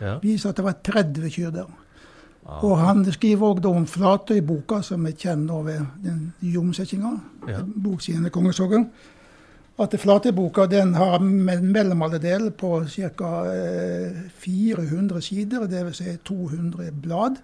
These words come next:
Speaker 1: Mhm.
Speaker 2: Og for å skrive denne boka, så, eh, måtte en da ha, eh, hundre, eh,
Speaker 1: Ja.
Speaker 2: kalver.
Speaker 1: Ja.
Speaker 2: Og så,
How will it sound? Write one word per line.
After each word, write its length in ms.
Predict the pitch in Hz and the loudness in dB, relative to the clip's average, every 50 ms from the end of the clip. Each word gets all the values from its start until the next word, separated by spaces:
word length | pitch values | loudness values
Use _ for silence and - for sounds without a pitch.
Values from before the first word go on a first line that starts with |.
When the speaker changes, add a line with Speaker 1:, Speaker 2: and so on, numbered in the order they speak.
| - - - - | -20 -20 -18 -12
Speaker 1:
Mhm. 400 | - 98 92 90 82 82 92 143 156 | -10 -10 -8 -8 -10 -12 -12 -8 -8
Speaker 2:
Og 100 | 202 170 | -8 -4
for 180 | - 214 208 | -2 0 0
å 120 | 180 175 165 | 0 0 -4
skrive 400 | - - - 202 208 180 196 185 | -4 -2 -2 0 0 0 -2 -2
denne 220 | 180 190 196 208 175 | 0 0 0 0 0
boka, 600 | 170 202 196 - - - 226 240 240 233 196 180 | -2 -4 -4 -4 -2 0 0 2 0 0 -4 -6
så, 420 | 165 - - 214 196 185 175 185 196 | -8 -6 -4 -2 -2 -2 -2 -2 -2
eh, 500 | 196 190 190 190 185 190 190 190 196 196 | -2 -2 -2 -2 -4 -4 -2 -2 -2 -2
måtte 340 | 180 185 185 180 175 - 202 | -2 -2 -2 -4 -4 -6 -4
en 100 | 175 180 | -4 -2
da 140 | 180 196 185 165 | -2 -2 -2 -2
ha, 340 | 139 147 165 180 175 175 180 208 214 | -2 -2 -2 -2 -2 -2 -4 -6 -8
eh, 220 | 214 190 180 185 233 269 - _ - | -8 -6 -6 -6 -8 -12 -16 _ -6
hundre, 560 | 160 180 190 214 254 240 202 180 175 185 170 - - - _ _ _ _ _ _ _ _ _ _ _ | -2 2 4 4 6 4 2 2 0 -2 -2 -4 -8 -18 _ _ _ _ _ _ _ _ _ _ _
eh, 80 | 185 95 | -8 -6
Speaker 1:
Ja. 60 | - 185 | -6 -6
Speaker 2:
kalver. 420 | - 160 175 180 175 165 90 185 175 190 - _ _ _ _ - _ _ | -8 -6 -6 -6 -6 -6 -8 -8 -10 -12 -16 _ _ _ _ -20 _ _
Speaker 1:
Ja. 60 | - 90 - - _ _ _ _ _ _ _ _ | -12 -12 -12 -14 _ _ _ _ _ _ _ _
Speaker 2:
Og 160 | 226 226 226 | 0 0 0
så, 140 | - 254 262 | 2 0 0